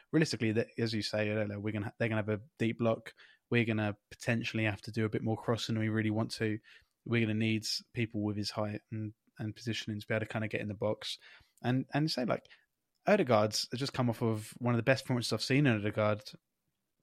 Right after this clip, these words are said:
for, you know, pretty much all season. I think that's the best performance he's had this season.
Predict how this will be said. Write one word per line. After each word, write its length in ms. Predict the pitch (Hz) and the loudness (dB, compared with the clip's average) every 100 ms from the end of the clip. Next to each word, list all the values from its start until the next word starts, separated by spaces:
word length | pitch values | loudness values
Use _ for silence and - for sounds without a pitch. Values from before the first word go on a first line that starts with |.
| _ _ - | _ _ -2
for, 460 | 123 117 113 113 - _ _ _ _ | 2 4 4 2 -2 _ _ _ _
you 120 | - | -2
know, 160 | 117 107 - _ _ - | 0 0 -2 _ _ -6
pretty 140 | - 190 | 2 4
much 140 | 127 | 4
all 80 | 127 | 2
season. 260 | 131 156 104 | 4 4 4
I 40 | |
think 120 | - | 0
that's 100 | 139 | -2
the 80 | - | -2
best 220 | 117 120 | 0 0
performance 260 | - 127 110 | 0 -4 -2
he's 80 | 107 | 0
had 140 | 107 | -2
this 140 | 110 - | 0 -4
season. 400 | 107 101 95 | -2 -2 -6